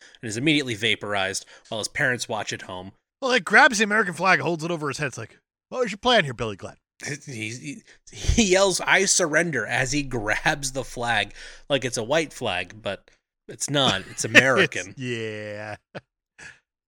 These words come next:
Speaker 1: The Martians also vaporize Jason Stone and take Natalie Lake and her little chihuahua Poppy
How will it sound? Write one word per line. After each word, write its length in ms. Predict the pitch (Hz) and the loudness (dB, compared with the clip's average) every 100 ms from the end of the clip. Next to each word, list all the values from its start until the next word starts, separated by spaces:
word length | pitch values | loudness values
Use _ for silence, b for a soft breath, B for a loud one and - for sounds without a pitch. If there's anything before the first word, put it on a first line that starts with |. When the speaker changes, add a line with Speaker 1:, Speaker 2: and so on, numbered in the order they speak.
| - | -6
Speaker 1:
The 60 | 156 | 0
Martians 440 | 180 220 202 165 | 4 4 4 2
also 320 | 151 151 156 | 4 4 2
vaporize 540 | 123 131 123 131 120 104 | 0 -2 0 2 2 0
Jason 400 | 135 127 - 120 | -2 -2 -2 -2
Stone 460 | - 139 120 110 | 0 2 2 0
and 140 | 107 104 | -4 -4
take 280 | 147 143 127 | -4 -4 0
Natalie 340 | 120 120 120 | 0 2 0
Lake 320 | 104 107 107 | -2 -2 -2
and 100 | 107 | -4
her 100 | 117 | -4
little 200 | 113 120 | -4 -6
chihuahua 400 | - 139 110 107 | -4 -4 -2 -4
Poppy 460 | - 196 226 127 | -4 -6 -4 -8